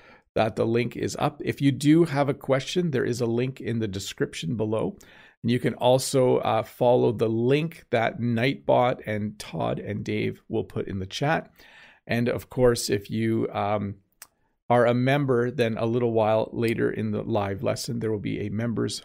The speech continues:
only chat time where you can ask questions, um, directly. But for now,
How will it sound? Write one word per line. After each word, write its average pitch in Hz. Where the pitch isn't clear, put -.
only 107
chat -
time 95
where 104
you 104
can -
ask 101
questions, -
um, 98
directly. 123
But -
for 127
now, 175